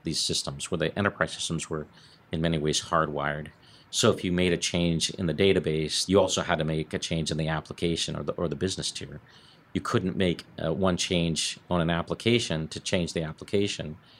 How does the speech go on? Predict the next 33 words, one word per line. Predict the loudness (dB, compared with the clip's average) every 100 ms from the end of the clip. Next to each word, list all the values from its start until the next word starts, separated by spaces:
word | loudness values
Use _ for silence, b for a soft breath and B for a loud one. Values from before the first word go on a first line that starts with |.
| b b -20 -10
You | -2 0
had | 0
to | -2
change | -2 -2 -2
the | -2
database. | -2 -2 -4
So | 0 2
it |
was, | 4 2 0 -2
it | 0
was | 0
very, | 2 2 2 2
what | -2 -2
they | -4
called | 0 0 2
a | -2 -4
tightly | 0 0 0 -6
coupled | -6 -10 -8 -8
system. | -6 -6 -6 -8 -10 -20 -20 B B B _
The | -6
cloud | 2 4 4 4
introduced | 2 2 2 0 -4 -6 -10 -20 -20 -20
federated, | 2 4 4 2 0 -2 -6 -12 -10 2
loosely | 4 4 -2
coupled | -2 -4 -4 -4
systems, | -2 -2 -4 -6 -6 -12 -18 _ -20 -20 -20 -20 -20 _
and | 2
that | 2 4
brought | 4 4
about | 4 4 4 2
a |
whole | 2 4 6 6 4 2 -10 -6
transformation | 0 0 0 -2 -2 -2 -2 -6 -8